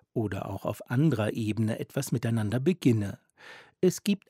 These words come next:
Ausrutscher, Geschichten zwischen Weihnachtsfeier und Frühdienst, von denen man sich wünschte, man könnte sich nicht mal selbst an sie erinnern, schreibt Wahab Zadeh, wobei es klingt, als spräche sie aus eigener Erfahrung.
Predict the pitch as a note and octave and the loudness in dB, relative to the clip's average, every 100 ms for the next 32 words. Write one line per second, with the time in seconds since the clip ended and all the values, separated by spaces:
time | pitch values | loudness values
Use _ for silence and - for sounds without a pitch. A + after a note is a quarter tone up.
0 | - G3+ F3+ - A#2+ A2+ - C3 G#2 - | 2 2 4 2 2 2 -2 -2 -2 -2
1 | - B3+ G#3+ - - C#3+ C3 - - - | 0 2 2 -2 0 4 4 2 -14 -6
2 | B2+ A#2+ B2 A#2+ F#3+ - - - C#3 D3 | -2 2 4 6 4 4 -2 0 2 4
3 | - A#2 - G3 G#3 E3 D#3+ D3+ - - | 2 0 2 2 4 6 4 4 -2 -14
4 | - - - F#3 F3+ A3 A3 G3+ F#3+ F#3+ | -16 -16 -2 2 4 4 6 4 4 2
5 | - E3 G#3+ - - G3 G3 E3+ - F#3+ | 4 4 4 4 6 6 6 4 6 6
6 | F#3+ F3 F3+ D3 - D3+ C3+ D3 D#3+ B2 | 6 4 4 2 2 4 4 6 4 4
7 | - - - B2 G#2 A#2 G3 - C#3+ A#2 | 0 -6 0 0 2 2 4 6 6 6
8 | G2+ G2 - - - - - A#2 - - | 0 -4 -6 -18 -14 -4 0 0 0 -2
9 | A#2+ G#2 G2+ - D3+ D3 C3+ A#2+ A2+ G2+ | 0 0 -4 -2 0 0 2 4 4 0
10 | - - _ - C3+ A2+ G#2 G#2+ - C3+ | -8 -20 _ -8 -4 -2 -2 -6 -4 -2
11 | A2+ A2+ G2+ - A#2+ G#2+ A2+ A2+ C3+ C#3+ | 0 -2 -6 -2 -2 0 0 0 0 -2
12 | F3 A2+ G2 G#2 C3+ D3 C#3 G2 G2 G#2 | -4 -4 -2 -2 -4 -4 -2 -2 -2 -4
13 | - - | -4 -8